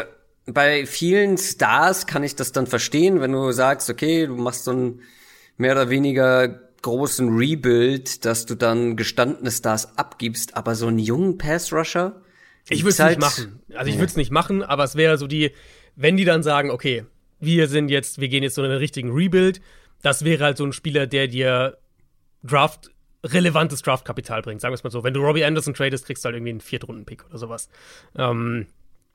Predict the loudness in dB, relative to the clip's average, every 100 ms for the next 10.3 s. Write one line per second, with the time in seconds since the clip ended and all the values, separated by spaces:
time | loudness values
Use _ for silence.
0 | -20 -8 -4 2 2 2 0 -2 -2 -4
1 | 0 -2 0 -4 -2 0 -2 -2 -2 0
2 | 2 2 2 -2 0 -2 -2 -2 0 0
3 | 2 -2 -2 -6 -6 -8 -8 -8 0 -2
4 | 0 0 0 0 -4 -2 -2 0 0 0
5 | -2 -4 _ _ _ _ _ _ _ -2
6 | 2 2 4 2 0 -8 -16 -16 -14 -16
7 | -18 -20 -20 -18 -14 -12 -4 -2 2 2
8 | 2 -4 -2 -4 -4 -4 -4 -4 -4 -2
9 | -4 -6 -4 -2 -2 -4 -8 0 2 2
10 | -2 -8